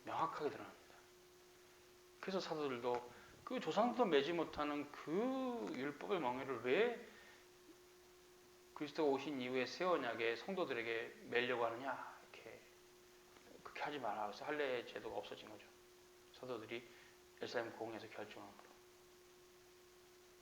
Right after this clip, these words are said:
주님의 짐이 가벼운 것은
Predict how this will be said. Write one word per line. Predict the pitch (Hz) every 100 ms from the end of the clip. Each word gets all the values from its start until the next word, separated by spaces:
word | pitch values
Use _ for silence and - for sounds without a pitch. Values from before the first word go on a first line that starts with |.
| 359 359 359 359 359 - 359 359 359 359 359 359 359 359 359 - 359 359 - - - - - - - -
주님의 | 147 143 131
짐이 | 135 131
가벼운 | - 120 202 156 120
것은 | 117 113 - 120 117 -